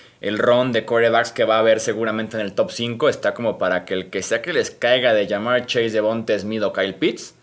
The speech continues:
sea la selección de los Lions, cualquiera sumaría bastante, y se convertiría probablemente sí en la opción más interesante a considerar en temas de fantasy en ese ataque de los Lions tan, tan poco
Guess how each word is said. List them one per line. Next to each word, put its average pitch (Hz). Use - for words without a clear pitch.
sea 131
la 117
selección 120
de 120
los 107
Lions, 120
cualquiera 110
sumaría 104
bastante, 110
y -
se 98
convertiría 101
probablemente 147
sí 135
en 139
la 120
opción 127
más 131
interesante 120
a -
considerar 107
en 95
temas 113
de 107
fantasy 120
en 104
ese 107
ataque -
de 104
los 90
Lions 104
tan, 90
tan 113
poco 180